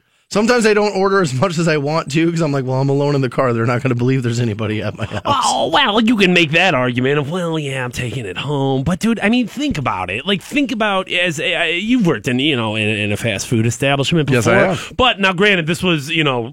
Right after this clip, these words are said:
Speaker 2: thirty,
Speaker 1: Twen-, thirty years
Speaker 2: thirty
Speaker 1: ago? Yeah.
Speaker 2: years ago. So I don't know if, if, if, if the supersizing of everything was necessarily a thing. But think about what those people see on a regular basis.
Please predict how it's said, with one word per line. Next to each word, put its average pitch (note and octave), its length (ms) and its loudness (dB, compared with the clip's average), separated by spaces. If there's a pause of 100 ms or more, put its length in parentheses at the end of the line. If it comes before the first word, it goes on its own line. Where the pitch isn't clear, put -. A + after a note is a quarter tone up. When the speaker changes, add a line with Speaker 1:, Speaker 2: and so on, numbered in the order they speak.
Speaker 2:
thirty, C3 380 2
Speaker 1:
Twen-, A2+ 140 -2
thirty D3 300 2
years D3 200 0
Speaker 2:
thirty A3+ 200 4
Speaker 1:
ago? G3+ 80 2
Yeah. G#3 140 4
Speaker 2:
years E3+ 140 0
ago. E3 240 -2
So D#3+ 300 -2
I E3+ 160 0
don't E3+ 140 -2
know E3 160 0
if, D3+ 140 -6
if, D#3 260 -2
if, D3+ 180 0
if D#3 160 0
the D3 200 -2
supersizing D3+ 680 -2
of C#3+ 80 -2
everything C#3+ 340 -2
was B2+ 120 -2
necessarily C3+ 520 -4
a - 20 -6
thing. A3 240 -2 (200)
But F#3 100 -8
think A#3+ 180 0
about F#3+ 180 2
what E3 100 -2
those C#3+ 160 0
people A#2+ 280 -4
see G#2+ 260 -4
on E2+ 140 -8
a F2 40 -6
regular D#2+ 380 -10
basis. - 640 -12